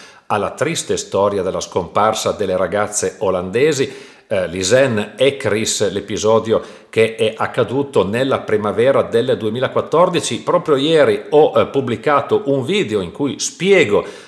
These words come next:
tutto ciò che è successo nei, eh, minimi particolari. Ovviamente il consiglio, nel caso in cui non l'aveste ancora visto, di vedervi prima il video precedente di cui vi metto il link in descrizione e solo successivamente guardare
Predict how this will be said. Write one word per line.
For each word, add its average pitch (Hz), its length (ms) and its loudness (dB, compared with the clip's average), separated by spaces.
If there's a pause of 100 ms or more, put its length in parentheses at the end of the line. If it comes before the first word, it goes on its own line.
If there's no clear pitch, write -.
(120)
tutto 220 380 0
ciò 143 300 4
che 104 220 -2
è 117 160 0
successo 104 800 0
nei, 113 480 0
eh, 101 200 2
minimi 120 540 -2
particolari. 143 960 2 (120)
Ovviamente 139 880 2 (140)
il 123 280 2
consiglio, 139 500 0
nel 107 160 -2
caso 139 220 2
in 104 60 -4
cui 135 100 -4
non 113 100 0
l'aveste 110 200 -4
ancora 135 180 0
visto, 123 240 -4
di 101 80 -6
vedervi 101 480 0
prima 170 600 0
il 95 360 -4
video 120 320 0
precedente 113 560 -2
di 85 120 -8
cui 127 280 -6
vi 101 380 -8
metto 117 500 -4
il 117 380 -2
link 151 500 -2
in 202 160 0
descrizione 139 680 0
e 131 100 -4
solo 160 220 0
successivamente 104 840 -4
guardare 85 560 -4